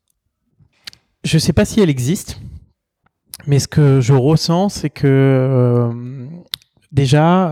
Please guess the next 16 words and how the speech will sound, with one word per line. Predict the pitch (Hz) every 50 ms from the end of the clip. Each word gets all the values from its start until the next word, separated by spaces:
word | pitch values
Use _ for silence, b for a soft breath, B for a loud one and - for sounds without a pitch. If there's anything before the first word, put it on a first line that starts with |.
| 165 165
euh, | 160 147 139 135 139 139 139
les | 139 135 131
gens | 120 139 151 151
ont, | 147 143 131 127 123 127 131 143 - _ _ -
qui | - - 139 123
viennent | 110 123 135 139 131
ici | 127 120 - - - 151 151 156 160 165 147 131 -
ont, | 165 160 160 143 127 123 131 -
sont | - - - - 131 127
prêts | - - 160 156
à | 147 135
prendre | - - - 123 123
un | 120
maximum | 120 117 - - 123 120 120 117
de | 117
risques, | 113 113 123 160 - - - - -